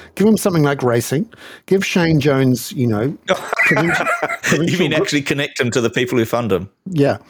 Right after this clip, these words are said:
Speaker 2: Give him,
Speaker 1: Uh, give him,
Speaker 2: that was,
Speaker 1: give him
Speaker 2: that's a brilliant bit of work. Jesus Christ.
Speaker 1: Yeah.
Speaker 2: K-, Bernard.
Speaker 1: Um, and then
Speaker 2: Yeah.
Speaker 1: get Shane Jones, you know, give him provincial growth fund.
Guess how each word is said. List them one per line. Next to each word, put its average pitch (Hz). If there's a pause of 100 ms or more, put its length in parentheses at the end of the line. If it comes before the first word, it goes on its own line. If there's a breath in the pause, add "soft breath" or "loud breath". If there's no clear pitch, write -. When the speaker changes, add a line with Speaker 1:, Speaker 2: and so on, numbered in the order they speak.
(180)
Speaker 2:
Give 123
him, 120
Speaker 1:
Uh, 185
give 233
him, 240
Speaker 2:
that 185
was, 220
Speaker 1:
give 240
him 196
Speaker 2:
that's 202
a 139
brilliant 135
bit 113
of 101
work. 92
Jesus 101
Christ. 180
Speaker 1:
Yeah. 127
Speaker 2:
K-, - (220)
Bernard. 107
Speaker 1:
Um, 165 (140)
and 165
then 220
Speaker 2:
Yeah. 196
Speaker 1:
get 175
Shane 165
Jones, 139
you 185
know, 127
give 139
him 127
provincial 131
growth 120
fund. 113